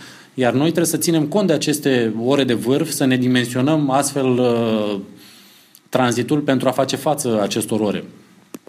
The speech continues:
Dar și mai departe, mergem împreună cu, uh, agențiile, cu tur operatorii și stăm de vorbă cu companiile de croazieră. În, iar vă dau, uh, exemplu Asociația Medcruz, din care facem parte.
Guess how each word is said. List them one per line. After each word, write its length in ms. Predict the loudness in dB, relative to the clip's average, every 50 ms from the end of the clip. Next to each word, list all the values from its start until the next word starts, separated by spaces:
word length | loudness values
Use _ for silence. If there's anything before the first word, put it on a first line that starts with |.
| -20 _ _ -20 -20 -10
Dar 180 | -4 -2 -2 0
și 140 | 0 0 0
mai 140 | 2 2 2
departe, 500 | 0 0 0 0 -2 -2 -4 -8 -8 -8 -10 -16 -18 -20 -20 -20 -20 -20 -20 -20 _ _
mergem 680 | -4 -2 0 2 2 2 0 0 0 0 0 0 0
împreună 540 | 0 0 0 0 0 0 2 2 2 2 0
cu, 180 | 0 -2 -2 0
uh, 600 | 0 2 2 2 2 0 0 0 0 0 0 0
agențiile, 500 | 0 -2 -2 -2 -2 -2 0 0 0 0
cu 120 | 0 -2
tur 160 | -4 -2 0
operatorii 800 | 0 0 0 0 0 -2 -2 -2 -4 -2 0 0 0 0 0 -2
și 200 | -4 -4 -4 -4
stăm 220 | -4 -2 0 0 0
de 80 | 0
vorbă 340 | 0 0 0 -2 0 0 -2
cu 160 | -2 -2 -2
companiile 520 | -2 0 0 -2 0 0 0 2 2 2 2
de 120 | 0 0
croazieră. 520 | 0 0 -2 0 0 0 0 0 -2 -4 -8 -12 -18 -20 -20 -20 -20 -20 -20 _ _ _ _ _ _ _ _ _ _ _ _ _ _ -14
În, 320 | -6 -4 -2 -2 -2 -2 -4 -4 -4 -2
iar 160 | 0 0 0
vă 140 | 0 0 0
dau, 420 | 2 2 2 2 2 0 2 2
uh, 100 | 2 2
exemplu 320 | 0 0 0 0 0 0
Asociația 440 | -2 -2 -2 -2 -2 0 0 0 0
Medcruz, 360 | 0 0 0 0 0 -2 -2
din 100 | -2 -2
care 180 | -2 -2 -2 -2
facem 340 | -2 -4 -2 -2 -2 -2 0
parte. 440 | 0 0 0 0 -2 -4 -4 -6